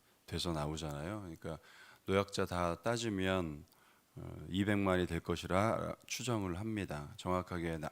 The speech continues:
장정만 육십만이라고 되어 있으니까. 이렇게, 어, 백성을 크게 번성하게 나오게 하신 일, 그리-, 그리고 또 그들을 강하게 하시죠. 어느 정도로 강하게 하시느냐 하면 이 이집트 백성들이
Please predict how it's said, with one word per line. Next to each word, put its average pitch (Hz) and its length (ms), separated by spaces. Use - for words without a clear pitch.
장정만 90 800
육십만이라고 80 680
되어 76 200
있으니까. 76 640
이렇게, 104 600
어, 87 340
백성을 92 440
크게 - 260
번성하게 92 840
나오게 82 420
하신 80 400
일, 151 300
그리-, 87 320
그리고 104 280
또 98 140
그들을 104 460
강하게 113 540
하시죠. 92 400
어느 98 120
정도로 101 360
강하게 87 360
하시느냐 82 480
하면 82 440
이 98 180
이집트 101 300
백성들이 92 840